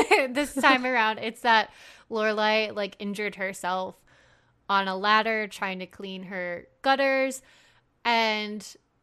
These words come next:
Speaker 1: needs someone to help her with the gutters. And I don't, I don't know about you, but I can't imagine any world in which Lorelai would actually try to clean her own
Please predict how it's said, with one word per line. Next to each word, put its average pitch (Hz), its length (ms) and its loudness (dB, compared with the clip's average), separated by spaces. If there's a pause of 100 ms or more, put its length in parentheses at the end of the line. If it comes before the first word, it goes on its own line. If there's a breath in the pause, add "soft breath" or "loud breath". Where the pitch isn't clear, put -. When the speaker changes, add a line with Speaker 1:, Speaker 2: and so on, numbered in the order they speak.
(120)
Speaker 1:
needs 214 280 -6
someone 196 280 -6
to 185 60 -8
help 185 260 -10
her 180 140 -10
with 185 140 -10
the - 100 -14
gutters. - 540 -16
And 202 120 -8
I 202 140 -2
don't, 247 260 -4 (560 soft breath)
I 254 80 0
don't 392 120 0
know 392 140 4
about 285 340 2
you, 233 220 -4
but 240 140 -4
I 220 160 -2
can't 311 400 -6
imagine 226 600 -4 (100)
any 196 300 -8
world 190 580 -6 (160)
in 277 200 -4
which 302 280 -4 (240)
Lorelai 311 480 2
would 254 120 -4
actually 196 720 -4 (340)
try 190 380 2
to 262 120 -10
clean 277 360 -8
her 262 320 -6
own 262 440 -4